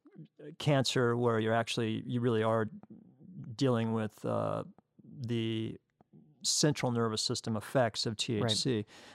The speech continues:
Speaker 1: But otherwise, there's many cases where that's just completely not necessary. And then the other one that just is driving me crazy, and,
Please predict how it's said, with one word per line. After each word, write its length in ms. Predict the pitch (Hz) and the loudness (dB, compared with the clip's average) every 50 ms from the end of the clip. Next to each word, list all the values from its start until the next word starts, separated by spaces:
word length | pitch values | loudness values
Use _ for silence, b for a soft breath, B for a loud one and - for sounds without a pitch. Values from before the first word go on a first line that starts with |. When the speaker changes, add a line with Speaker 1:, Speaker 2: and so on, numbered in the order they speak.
| B B B | B B B
Speaker 1:
But 300 | - 139 127 120 107 - - | 4 4 4 4 2 0 2
otherwise, 720 | 151 143 151 143 135 123 123 117 113 117 110 - - - - | 4 6 6 6 6 6 4 4 4 2 2 0 -2 -2 -4
there's 320 | - 120 123 120 117 110 | -4 -2 0 0 0 0
many 220 | - 135 139 135 117 | 2 2 2 2 0
cases 480 | - - 127 113 113 - - 117 110 | 0 0 0 0 0 0 -4 -6 -4
where 400 | - 120 110 110 113 110 107 107 110 - _ - 143 117 | -2 -2 0 0 0 0 -2 -4 -6 -10 _ -12 -8 -4
that's 200 | - 131 123 - | -2 0 0 0
just 340 | - - 127 - - - - - | 0 -2 -2 -2 -2 -4 -4 -6
completely 400 | 123 117 - - 143 123 113 110 | -10 -6 -2 -2 0 0 0 -2
not 240 | 107 110 107 104 | -2 -2 -4 -4
necessary. 680 | 110 110 110 113 - - - - - 123 113 110 110 113 - B B B B B B B | -4 -4 -4 -4 -4 -4 -2 -2 -2 -2 -2 -4 -4 -6 -8 B B B B B B B
And 80 | 143 | 2
then 80 | 151 160 | 2 4
the 100 | 165 170 | 4 4
other 160 | 202 233 254 | 4 4 4
one 260 | 180 143 127 127 123 | 6 6 4 4 2
that 100 | 123 123 | 0 0
just 260 | 120 127 135 - - _ _ - 165 - _ | 0 -2 -4 -4 -4 _ _ -20 -20 -10 _
is 160 | - 151 127 117 | 0 2 2 2
driving 380 | 123 156 180 214 226 214 170 | 2 2 2 4 4 4 2
me 120 | 135 113 107 | 2 0 -2
crazy, 920 | - - - - - - - 220 - 247 247 196 139 147 98 101 101 104 110 - | -4 -8 -8 -8 -10 -8 -6 -4 -2 0 2 0 0 0 -2 -4 -6 -8 -8 -6
and, 180 | - 135 131 | -4 -4 -4